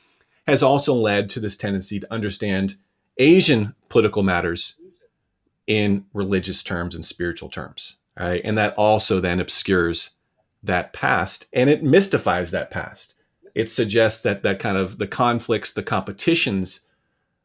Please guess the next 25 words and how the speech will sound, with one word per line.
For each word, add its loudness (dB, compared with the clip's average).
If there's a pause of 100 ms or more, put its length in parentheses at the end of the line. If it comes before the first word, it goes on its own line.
(140)
of, 0
you -2
know, 0
Asian 0
societies, -4
whether -4
that's -6
India -2 (420)
or -2
China 0
or 0
Japan, -2 (360)
um, 0
to -2
give 0
the, 0
the, -2
the -6
key 2
examples, 0 (960)
that 0
their 8
conflicts 0
always 6
have 0